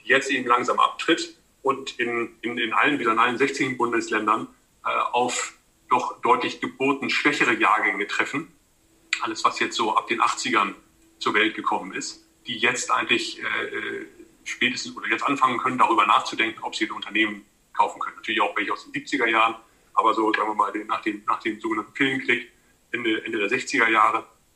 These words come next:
kommt dort deutlich weniger nach, als, als vorher dort war. Das heißt, da ist ein, ist ein Problem für die abgebenden Unternehmer,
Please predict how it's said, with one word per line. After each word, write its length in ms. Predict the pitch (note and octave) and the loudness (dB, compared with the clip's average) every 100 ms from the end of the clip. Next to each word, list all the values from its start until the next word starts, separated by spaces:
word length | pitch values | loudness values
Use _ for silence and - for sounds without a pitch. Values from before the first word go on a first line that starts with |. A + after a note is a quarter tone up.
| _ _ _ - - | _ _ _ -18 -2
kommt 220 | C3+ B2 | -2 4
dort 180 | A2 - | 2 4
deutlich 320 | B2 - - | 0 0 -6
weniger 300 | A#2 A#2+ A2 | -6 -2 0
nach, 320 | G#2 A2 - | 4 2 2
als, 180 | - - | -8 -14
als 120 | - | -14
vorher 280 | - - G#2 | -4 -2 -2
dort 220 | - - | -4 -4
war. 160 | - - _ _ _ - | -6 -8 _ _ _ -14
Das 120 | - | 0
heißt, 300 | A#2+ - - _ - | 0 0 -8 _ 2
da 160 | A#2 | 2
ist 320 | C#3 D#3 - C3 | 4 0 0 0
ein, 400 | C3 B2+ B2 - _ - B2 | 0 0 -4 -8 _ -6 -4
ist 300 | B2+ - - | -4 -8 -2
ein 300 | A2 A2 - | -2 -2 -10
Problem 520 | - A2+ G#2 - D3 | -6 -4 2 2 0
für 160 | - - | -4 -4
die 220 | - - | -4 -2
abgebenden 640 | - - D#3+ E3 E3+ E3 - | -2 -2 0 0 0 -4 -2
Unternehmer, 720 | E3 D#3+ D#3 D#3+ E3+ F#3 - | -6 -4 -2 0 0 0 -2